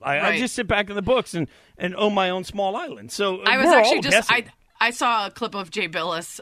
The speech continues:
Speaker 2: like, straight to camera on social media, like, "Why should you listen to me? I've never been wrong. I've gotten every pick right." <laughs> And it was just so obvious. Like, there's no, like, it, that's everybody. We're doing our best, right? Like,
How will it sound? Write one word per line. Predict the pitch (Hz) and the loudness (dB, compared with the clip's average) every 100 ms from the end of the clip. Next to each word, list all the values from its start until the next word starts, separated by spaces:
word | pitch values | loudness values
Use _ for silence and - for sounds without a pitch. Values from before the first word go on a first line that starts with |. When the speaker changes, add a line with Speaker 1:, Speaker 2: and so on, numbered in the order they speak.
| _ | _
Speaker 2:
like, | 185 180 | -10 -10
straight | - 240 220 - | -6 -4 -4 -6
to | 247 | -8
camera | 220 180 180 | -4 -4 -2
on | 170 170 180 | -2 -2 -6
social | 190 175 180 | -8 -10 -12
media, | 175 170 160 | -14 -8 -8
like, | 156 160 156 | -6 -8 -4
"Why | 160 | -4
should | - 233 196 | -2 -6 -10
you | 208 | -8
listen | 220 233 | -8 -8
to | |
me? | 226 240 247 _ - | -6 -6 -8 _ -6
I've | 196 185 180 | -2 -2 -4
never | 196 214 220 | -2 -2 -2
been | 190 214 196 | -4 -6 -4
wrong. | 208 202 165 135 143 - | -4 -2 -4 -6 -12 -4
I've | 202 202 | -4 0
gotten | 208 202 208 - | -2 -2 -8 -2
every | 220 202 240 233 | -2 0 -4 -4
pick | - 214 208 | -4 -8 -6
right." | 180 185 165 | -4 -4 -2
<laughs> | 190 | -6
And | 180 | -6
it | |
was | 254 247 | -6 -6
just | 302 294 - | -6 -6 -4
so | 269 247 269 - | -4 -4 -4 -2
obvious. | 202 226 233 233 - | -2 0 -6 -8 -4
Like, | 233 196 - - | -6 -6 -14 -6
there's | 247 220 | -6 -4
no, | 226 247 | -4 -4
like, | 220 220 | -4 -4
it, | 226 226 | -4 -2
that's | 226 233 | -2 -2
everybody. | 208 190 156 156 | -4 -6 -8 -10
We're | 196 | -8
doing | 233 226 | -6 -4
our | 214 | -4
best, | 160 120 - | -6 -8 -10
right? | 185 190 | -6 -4
Like, | 208 | -4